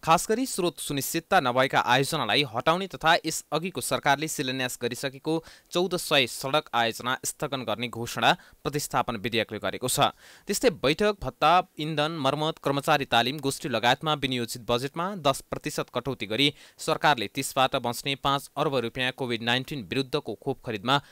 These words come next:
खर्च गर्ने घोषणा पनि गरेको छ। एकातिर बजेटको आकार घटाएको सरकारले, अर्कोतिर भने वितरणमुखी कार्यक्रम ल्याएको छ। अघिल्लो सरकारले कोरोनाको विषयलाई धेरै प्राथमिकतामा नराखे पनि यो बजेटले भने खोप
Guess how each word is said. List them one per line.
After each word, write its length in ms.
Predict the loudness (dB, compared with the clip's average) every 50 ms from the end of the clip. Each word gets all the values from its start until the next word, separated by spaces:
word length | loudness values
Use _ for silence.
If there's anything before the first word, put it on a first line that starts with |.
| -20 _ _ -4
खर्च 240 | -2 -2 -2 -2 -4
गर्ने 280 | -4 -4 -2 -2 -4
घोषणा 420 | -8 -8 -10 -8 -6 -2 0 0 -2
पनि 200 | -2 -4 -8 -8
गरेको 280 | -8 -10 -10 -8 -6
छ। 100 | 0 2 2 2 0 _ _ _ -2
एकातिर 380 | 2 4 4 4 4 2 0
बजेटको 400 | 2 2 2 0 0 -2 2 6
आकार 320 | 6 8 8 8 6 4 4
घटाएको 440 | 2 0 2 4 4 4 2 0 -6
सरकारले, 520 | -6 -4 0 2 4 4 4 4 2 0
अर्कोतिर 520 | 2 2 0 0 -2 -2 -6 -4 -2 -2
भने 240 | -2 -2 -2 -4 -4
वितरणमुखी 680 | -2 -2 -4 -4 -2 -2 -2 -2 -4 -4 -6 -8 -6 -2
कार्यक्रम 400 | 2 2 2 2 0 -6 -8 -4
ल्याएको 320 | -2 -2 -2 -4 -4 -6
छ। 100 | -2 0
अघिल्लो 560 | 0 0 0 -4 _ -6 -6 -6 -4 -4 -6
सरकारले 460 | -2 0 -2 0 2 2 2 2 0 -2
कोरोनाको 400 | -2 -2 0 0 0 0 -2 -4
विषयलाई 400 | -4 -4 -2 0 2 2 2 0
धेरै 240 | 0 0 0 0
प्राथमिकतामा 720 | 0 0 2 2 2 2 0 -4 -8 -6 -4 -4 -2 -2
नराखे 400 | -2 0 2 2 2 2 2 -2
पनि 280 | -8 -4 -2 0 -2 -2 -4 -8 -20 -20 -12 -6
यो 120 | -2 -2 2
बजेटले 400 | 2 2 2 2 0 -2 -2 -2
भने 260 | 0 0 0 0 0
खोप 300 | -2 -2 -4 -6 -4